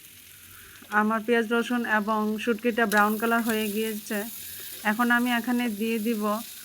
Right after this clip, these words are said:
তিন চারটা কাঁচা মরিচ ফালি। মরিচটা দিয়ে আবারও নেড়ে চেড়ে নিব।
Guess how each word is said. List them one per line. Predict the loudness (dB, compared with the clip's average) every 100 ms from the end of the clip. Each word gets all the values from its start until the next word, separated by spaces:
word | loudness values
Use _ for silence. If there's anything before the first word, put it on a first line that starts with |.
| -14 -6 -2 0
তিন | 2 2
চারটা | 2 2 2
কাঁচা | 4 2 2 -2
মরিচ | 0 -2 -2 2
ফালি। | 2 2 -2 -8 -18 -20 -20 -20 -20 -20 -20 -20 -20 -6
মরিচটা | -2 0 0 0 0
দিয়ে | 2 4
আবারও | 6 6 4
নেড়ে | 2 0 -2
চেড়ে | 0 -2
নিব। | 0 0